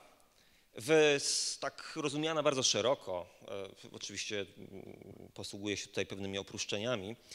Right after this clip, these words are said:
sztuka, e, do końca dziewiętnastego wieku była mimetyczna, jak to się mówi, tak? Mimetyczna, a więc odwzorowywała rzeczywistość.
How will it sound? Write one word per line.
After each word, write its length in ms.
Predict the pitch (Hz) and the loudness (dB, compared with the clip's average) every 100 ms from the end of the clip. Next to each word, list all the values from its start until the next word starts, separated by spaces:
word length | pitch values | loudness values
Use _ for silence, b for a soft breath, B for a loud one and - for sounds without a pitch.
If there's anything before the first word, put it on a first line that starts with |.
| B B | B B
sztuka, 600 | - - 220 220 160 123 107 B B - | 0 2 0 2 2 2 0 B B -6
e, 320 | 127 120 117 | 2 4 4
do 120 | 110 139 | 2 0
końca 240 | 202 196 | 0 -2
dziewiętnastego 680 | 147 143 139 127 - 104 95 | -2 -4 -2 -4 -2 -2 -2
wieku 480 | 101 147 - 151 143 B B 113 | -4 -6 -4 -6 -6 B B -14
była 680 | 98 190 180 175 165 160 - b b b b b _ _ _ 127 | 2 4 6 4 4 2 -6 b b b b b _ _ _ -4
mimetyczna, 840 | 170 196 160 - - - - - - _ - | 0 4 2 2 0 2 2 -2 -14 _ -20
jak 140 | 101 | -18
to 100 | - | -12
się 180 | 95 98 | -10 -10
mówi, 280 | 90 - - - | -12 -16 -16 -6
tak? 380 | 131 151 - | -4 -4 -8
Mimetyczna, 760 | 107 151 151 113 120 - 170 196 | -8 -2 0 -2 -2 -4 -4 -4
a 60 | 180 | -4
więc 280 | 180 175 - | -6 -6 0
odwzorowywała 920 | 170 156 175 165 160 151 135 135 123 | 2 4 6 8 6 4 4 4 2
rzeczywistość. 840 | 110 - 92 82 - - - - | 0 -2 -4 -4 -6 -6 -16 -18